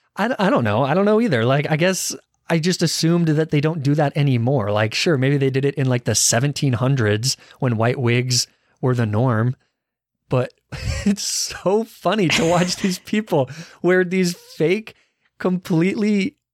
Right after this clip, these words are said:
Speaker 1: unrealistic wigs, and, and they don't even, like, try and hide their hair. They just plop it on their head. And we first saw this when you were watching, um, Broadchurch season two,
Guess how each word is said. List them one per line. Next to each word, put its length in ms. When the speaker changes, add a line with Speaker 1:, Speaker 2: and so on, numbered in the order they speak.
Speaker 1:
unrealistic 840
wigs, 420
and, 460
and 140
they 80
don't 180
even, 200
like, 320
try 260
and 120
hide 260
their 160
hair. 200
They 120
just 220
plop 340
it 80
on 140
their 140
head. 280
And 120
we 100
first 320
saw 160
this 200
when 120
you 100
were 120
watching, 600
um, 440
Broadchurch 460
season 360
two, 400